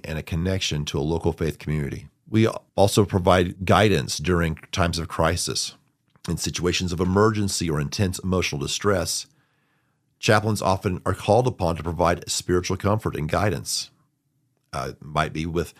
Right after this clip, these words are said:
trauma victims or helping families cope with loss. We're often brought in with public emergencies and other situations, and we're a vital source of strength and compassion. Chaplains also provide a biblical worldview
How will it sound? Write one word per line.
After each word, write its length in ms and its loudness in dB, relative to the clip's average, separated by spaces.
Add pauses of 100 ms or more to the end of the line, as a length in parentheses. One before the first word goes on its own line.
(140)
trauma 340 2
victims 640 -4 (240)
or 100 2
helping 300 2
families 400 -2
cope 240 -2
with 100 -4
loss. 560 2 (720)
We're 260 -2 (140)
often 300 -2
brought 200 2
in 140 0
with 200 -8
public 300 -2
emergencies 880 -2 (140)
and 360 -6
other 500 -2 (600)
situations, 800 2
and 240 -2
we're 80 4
a 60 4
vital 320 4
source 400 2
of 200 -6
strength 460 0
and 160 -6
compassion. 640 -2 (1000)
Chaplains 380 6
also 460 4
provide 400 4
a 80 2
biblical 420 4
worldview 580 2